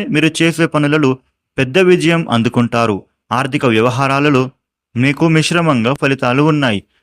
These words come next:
ఇతరుల విషయాలలో జోక్యం చేసుకోవద్దు. మీకు ఒక పని పూర్తి అవుతుంది. కొత్త నైపుణ్యాలను మీరు పెంచుకుంటారు. అన్ని విధాలుగా కూడా మేషరాశి వారికి అభివృద్ధి అనేది పొందుతారు. ఆశయాలకు మీరు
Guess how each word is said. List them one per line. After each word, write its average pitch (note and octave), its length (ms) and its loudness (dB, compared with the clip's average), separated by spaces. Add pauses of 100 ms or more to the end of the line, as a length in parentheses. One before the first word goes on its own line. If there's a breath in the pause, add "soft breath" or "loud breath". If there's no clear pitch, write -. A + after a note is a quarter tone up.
(180)
ఇతరుల G3+ 340 2
విషయాలలో D#3 560 2 (200)
జోక్యం B2+ 380 0 (120)
చేసుకోవద్దు. G#2 640 -4 (440)
మీకు C3 240 0
ఒక C#3+ 180 0
పని D3+ 300 0
పూర్తి E3 380 0 (140)
అవుతుంది. A2 400 -2 (360)
కొత్త C#3+ 240 -2
నైపుణ్యాలను E3 720 0
మీరు E3+ 220 0 (140)
పెంచుకుంటారు. A2 720 -2 (360)
అన్ని D3+ 260 2
విధాలుగా B2+ 560 0 (120)
కూడా A2+ 200 0 (240)
మేషరాశి E3 580 0
వారికి D3+ 340 -2 (360 soft breath)
అభివృద్ధి C3+ 600 2
అనేది A#2 300 0
పొందుతారు. C#3 580 -2 (320 soft breath)
ఆశయాలకు E3 560 0
మీరు D#3 260 0